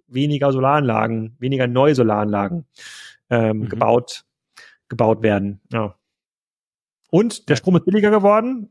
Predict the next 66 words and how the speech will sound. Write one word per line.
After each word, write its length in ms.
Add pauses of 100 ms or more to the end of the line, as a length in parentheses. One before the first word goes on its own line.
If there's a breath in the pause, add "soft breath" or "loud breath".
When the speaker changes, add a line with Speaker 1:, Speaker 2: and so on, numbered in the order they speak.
(100)
Speaker 1:
Äh, 540
ich 80
hatte 120
irgendwas 260
gestern 260
gesehen. 160
Ich 60
glaub, 140
du 60
kannst 200
jetzt 160
Neutarife 560
abschließen 420
bei 140
so 80
ungefähr 320
dreißig 340
Cent. 320 (120)
Und 120
dann 240
sagen 220
die 40
Leute 200
sich, 320
„Pach, 300 (260)
bei 100
dreißig 300
Cent, 180
da 60
brauche 180
ich 60
jetzt 160
nicht 100
nochmal 160
eine 80
extra 220
Solaranlage 400
aufs 100
Dach 140
bauen.“ 260 (400)
Speaker 2:
Ich 140
glaub 260
sogar, 320
ich 80
glaub 180
sogar 220
drunter, 640
aber, 500
äh, 40
also 320
g-, 200
Speaker 1:
Drunter 240
hab 80
ich 80
noch 140
Speaker 2:
gefühlt 140
Speaker 1:
nicht, 100
äh, 200
drunter 260
hab 60
ich 60
noch 60
Speaker 2:
Nee? 60
Speaker 1:
nicht 120
gefunden. 400
Speaker 2:
Okay. 300